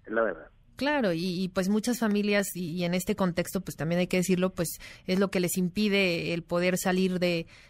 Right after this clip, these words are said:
Speaker 2: de vacaciones, y ya no
Speaker 1: Claro.
Speaker 2: digamos vacaciones de irse a la playa, a algún lugar más lejano, pues, irse simplemente a algún, eh, pueblo mágico, algún balneario, algo cerca de sus
Speaker 1: No, hombre,
Speaker 2: localidades,
Speaker 1: Gisela,
Speaker 2: es
Speaker 1: y, y no tan lejos, si me permites.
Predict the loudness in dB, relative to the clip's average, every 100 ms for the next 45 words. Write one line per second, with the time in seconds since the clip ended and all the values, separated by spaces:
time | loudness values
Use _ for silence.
0 | -4 0 0 0 0 2 4 4 2 2
1 | 0 -6 -2 2 2 4 4 4 4 0
2 | -2 -4 0 2 2 2 0 0 -4 -4
3 | -2 2 2 2 -2 -2 -2 0 2 2
4 | 2 2 2 0 -2 -4 2 4 4 2
5 | 0 2 2 2 2 0 -12 -6 0 4
6 | 6 6 6 6 4 0 -2 -4 0 2
7 | 4 4 6 4 4 -2 -2 0 2 2
8 | 0 2 4 4 4 2 0 0 -2 -2
9 | -2 -2 -4 -4 -8 -12 -14 -2 0 2
10 | 4 4 4 4 2 4 4 4 0 -4
11 | -2 -2 0 2 2 2 -2 -4 -6 -4
12 | -2 -2 0 -2